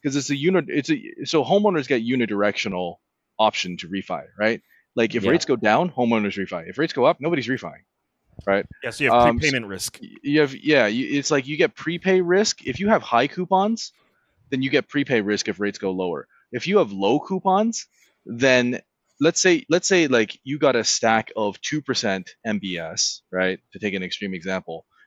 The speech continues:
Speaker 1: and then rates went way up. Well, guess what those home, guess what those mortgagees are doing? They're holding on to that forever, and they are not prepaying. So your expected duration is just gonna be like, well, now you're just getting two percent for the whole thirty years.
Speaker 2: Yeah, you're just gonna hold it.
Speaker 1: Meanwhile, yeah, meanwhile, market rates are five now.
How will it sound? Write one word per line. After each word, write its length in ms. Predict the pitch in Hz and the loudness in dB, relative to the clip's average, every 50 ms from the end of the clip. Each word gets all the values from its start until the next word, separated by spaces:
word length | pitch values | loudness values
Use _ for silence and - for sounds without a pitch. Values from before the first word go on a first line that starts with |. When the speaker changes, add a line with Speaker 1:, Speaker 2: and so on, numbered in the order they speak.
| _ | _
Speaker 1:
and 100 | - 117 | -2 0
then 140 | 120 117 110 | 0 2 2
rates 240 | 98 117 127 123 - | 2 2 0 0 0
went 160 | 120 110 95 | -2 -2 0
way 200 | 98 104 101 104 | 0 2 4 4
up. 220 | 110 98 92 87 _ _ _ _ _ _ | 4 4 2 0 _ _ _ _ _ _
Well, 80 | - 123 | -4 0
guess 220 | 123 180 190 - | 2 2 2 4
what 140 | 208 175 - | 2 0 2
those 160 | 156 165 160 | 2 2 0
home, 380 | - 143 127 123 117 117 - 107 120 123 110 | 2 2 2 2 2 0 -2 -6 -8 -4 0
guess 160 | 147 170 175 | 0 0 0
what 100 | 208 151 | 0 0
those 180 | - 143 127 104 | 0 0 0 0
mortgagees 580 | 107 117 123 117 117 - - 117 131 127 107 | 0 0 0 0 -2 -4 -4 -4 -2 -2 -2
are 60 | 110 95 | -2 -2
doing? 300 | 101 104 98 92 85 - - - - _ | -2 -2 -2 -2 -4 -8 -14 -20 -12 _
They're 100 | - 139 | -4 0
holding 260 | 143 185 196 170 143 | 2 2 2 2 2
on 100 | 127 131 | 2 4
to 60 | 123 | 4
that 180 | 104 104 107 101 | 4 4 2 2
forever, 540 | - - 95 101 117 107 90 87 92 120 - _ _ _ _ _ _ _ | 0 2 2 4 4 4 2 -2 -6 -6 -8 _ _ _ _ _ _ _
and 120 | - 117 131 | -2 2 4
they 120 | 156 165 | 6 6
are 100 | 147 120 | 6 4
not 320 | 107 101 95 113 131 131 - | 2 2 2 2 2 0 0
prepaying. 500 | - 117 - - 117 113 98 87 87 90 | -4 -8 -4 -2 -2 -2 -2 -4 -6 -6
So 120 | - 101 | -6 -4
your 180 | 101 110 139 131 | -2 -2 0 -2
expected 400 | 117 - - 123 117 - 110 92 | -2 -2 -4 -6 -6 -6 -8 -8
duration 420 | - 98 98 101 104 - - 98 | -4 -2 -2 -2 -2 -4 -4 -6
is 140 | 92 90 85 | -6 -8 -8
just 160 | 98 92 - | -8 -8 -8
gonna 180 | 101 95 92 87 | -6 -6 -6 -6
be 160 | - 95 92 | -6 -6 -4
like, 280 | 90 87 87 85 - _ _ _ _ _ _ _ _ - | -2 -2 -4 -4 -6 _ _ _ _ _ _ _ _ -8
well, 80 | 95 | -4
now 80 | 98 110 | 0 2
you're 100 | 117 120 | 2 2
just 160 | 107 117 - | 0 -2 -4
getting 180 | - 127 110 101 | -2 -4 -4 -4
two 180 | - - 127 | -6 -6 -8
percent 360 | 117 - 107 - - 117 101 - _ _ _ _ _ _ _ _ | -6 -6 -6 -4 -4 -6 -6 -10 _ _ _ _ _ _ _ _
for 140 | - 107 | -10 -8
the 80 | 92 92 | -6 -6
whole 300 | - - 107 110 113 110 | -4 -2 0 0 0 0
thirty 260 | - 110 107 107 101 | 0 -2 -2 -2 -2
years. 500 | 95 98 110 107 92 80 80 - - - _ _ _ | -2 -2 0 0 -2 -4 -6 -10 -12 -14 _ _ _
Speaker 2:
Yeah, 140 | - 117 113 104 | -2 0 0 0
you're 120 | 101 107 | 0 -2
just 120 | 113 113 | -2 -2
gonna 140 | 110 139 123 | -2 2 2
hold 80 | 131 135 | 4 6
it. 40 | 127 | 6
Speaker 1:
Meanwhile, 400 | 120 127 120 113 107 104 95 - - - | 6 6 6 6 4 2 0 -4 -6 -2
yeah, 260 | 131 143 139 110 98 | 2 4 4 4 2
meanwhile, 400 | 95 117 143 143 139 131 123 107 | 2 0 2 4 4 4 6 6
market 300 | 107 123 131 127 117 104 | 4 4 2 2 0 -2
rates 200 | 113 120 110 - | -2 -2 -2 -2
are 40 | 98 | -2
five 340 | - - 123 123 117 87 | 0 2 4 4 2 0
now. 220 | 92 85 80 78 | -4 -10 -10 -10